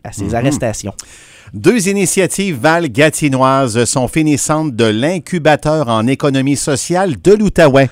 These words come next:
Speaker 1: Vendredi dernier, l'incubateur en économie sociale de l'Outaouais a célébré la fin de parcours de sa sixième cohorte.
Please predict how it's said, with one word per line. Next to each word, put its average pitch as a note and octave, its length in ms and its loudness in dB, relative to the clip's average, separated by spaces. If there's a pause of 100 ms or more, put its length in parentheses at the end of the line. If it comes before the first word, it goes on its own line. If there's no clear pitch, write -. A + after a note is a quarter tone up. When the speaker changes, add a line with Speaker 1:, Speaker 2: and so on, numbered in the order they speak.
(120)
Speaker 1:
Vendredi D#3 600 -2
dernier, E3 360 -2
l'incubateur E3+ 640 -2
en C#3 160 0
économie D3 500 -2
sociale C#3+ 520 -2
de A#2+ 100 -4
l'Outaouais D#3 540 -2
a E3+ 60 -2
célébré E3 480 -4
la B2+ 140 -2
fin F3 200 -2
de D3 120 -2
parcours D3+ 400 -4
de A2 120 -4
sa A2 180 -8
sixième E3+ 500 -6
cohorte. C#3+ 480 -2